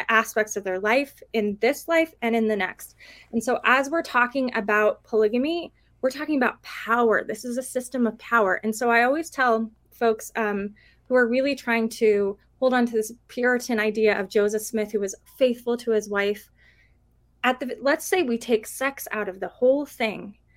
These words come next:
and we're only talking about these relationships with these women, he is still completely abusing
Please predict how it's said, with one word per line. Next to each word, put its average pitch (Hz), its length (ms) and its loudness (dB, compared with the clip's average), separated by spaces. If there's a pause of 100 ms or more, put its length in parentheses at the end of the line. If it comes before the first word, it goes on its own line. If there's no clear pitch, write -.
(200)
and 226 120 2
we're 247 180 0
only 262 240 2
talking 262 320 -4
about 240 140 4
these 220 160 -4
relationships 214 640 0
with 214 100 -4
these 208 240 -2
women, 226 380 -2 (320)
he 277 220 0
is 240 280 -4
still 214 540 2 (680)
completely 247 800 0
abusing 240 760 -2